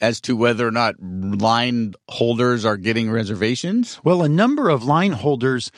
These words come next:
Speaker 2: in that exchange said they got their reservation.
Speaker 1: Okay, so it's just you then.
Speaker 2: It is me.
Speaker 1: Interesting.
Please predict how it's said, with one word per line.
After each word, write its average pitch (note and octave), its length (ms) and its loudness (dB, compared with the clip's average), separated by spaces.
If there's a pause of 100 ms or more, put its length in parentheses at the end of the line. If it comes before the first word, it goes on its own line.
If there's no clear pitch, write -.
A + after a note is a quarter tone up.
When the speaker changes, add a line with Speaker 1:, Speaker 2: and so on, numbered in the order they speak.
(260)
Speaker 2:
in G#3+ 440 2
that D#3 240 0
exchange E3 500 -2
said D3 160 0
they C#3 100 2
got A3 280 0
their E3 120 0
reservation. G2+ 720 -2
Speaker 1:
Okay, A2+ 160 -2
so - 140 0
it's A2+ 100 0
just - 320 -4
you C#4 300 0
then. D#2+ 400 -6
Speaker 2:
It C3+ 100 0
is G#3 220 0
me. B2 320 -2 (180)
Speaker 1:
Interesting. F2+ 760 -4